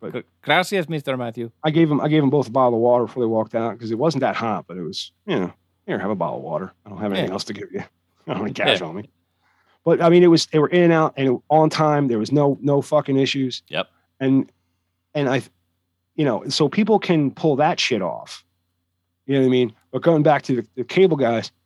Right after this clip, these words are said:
Speaker 1: you ever had a Mexican cable guy come to your house? No.
Speaker 2: No.
Speaker 1: No. It's always the fattest son of a bitch you've ever seen.
Speaker 2: <laughs>
Speaker 1: He's still got a, he's got a mustard stain on his fucking shirt.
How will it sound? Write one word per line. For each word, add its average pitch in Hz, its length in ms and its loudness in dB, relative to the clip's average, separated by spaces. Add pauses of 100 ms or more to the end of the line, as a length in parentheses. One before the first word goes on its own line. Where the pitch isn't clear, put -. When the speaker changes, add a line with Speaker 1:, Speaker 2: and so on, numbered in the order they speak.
(120)
Speaker 1:
you 165 80 -6
ever 185 60 2
had 190 80 2
a 165 60 2
Mexican 180 280 0
cable 180 220 0
guy 180 160 0
come 180 160 0
to 185 60 2
your 170 100 0
house? 190 260 -4 (300)
No. 165 280 -2
Speaker 2:
No. 143 360 -10 (640)
Speaker 1:
No. 156 400 -2
It's 131 160 -6
always 165 440 2 (500)
the 123 60 -20
fattest 165 460 -4
son 190 140 2
of 175 100 2
a 170 40 0
bitch 104 360 -4 (560)
you've 117 260 -8
ever 123 200 -4
seen. 95 400 -4 (120)
Speaker 2:
<laughs> - 280 -14 (1700)
Speaker 1:
He's 139 160 -2
still 185 240 0
got 160 160 4
a, 113 40 -2
he's 131 120 -2
got 147 100 4
a 117 40 2
mustard 147 360 2
stain 110 200 -2
on 98 60 -2
his 92 140 -4
fucking 98 280 -6
shirt. 92 320 -8